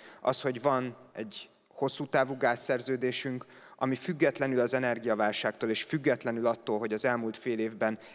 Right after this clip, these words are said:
elszabadultak az európai piacon az energiárak, továbbra is alacsonyan képes Magyarországot, eh, energia-, en-, energiával ellátni. Ezek azok az alapkövek, amik fenntarthatóvá teszik a rezsicsökkentést.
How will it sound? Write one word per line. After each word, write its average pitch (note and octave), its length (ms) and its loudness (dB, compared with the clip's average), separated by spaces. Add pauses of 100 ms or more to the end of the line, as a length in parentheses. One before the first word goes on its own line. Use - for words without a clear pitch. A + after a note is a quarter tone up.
elszabadultak A#2+ 760 2
az A2+ 120 -2
európai A2 540 -2
piacon A2 440 -2
az G#2 120 0
energiárak, G#2+ 640 0 (240)
továbbra A#2 400 2
is A2+ 140 -2
alacsonyan A2+ 520 -6
képes G#2+ 400 -6
Magyarországot, A2 880 0 (280)
eh, A2 240 0
energia-, A#2 680 0
en-, A#2+ 220 -2
energiával A#2 520 0
ellátni. C3+ 380 2 (200)
Ezek F3 300 4
azok C#3+ 240 2
az B2 120 4
alapkövek, A#2 720 2 (280)
amik A#2+ 200 -2
fenntarthatóvá A2+ 1000 -2 (180)
teszik - 360 0
a F2+ 160 0 (100)
rezsicsökkentést. - 960 -10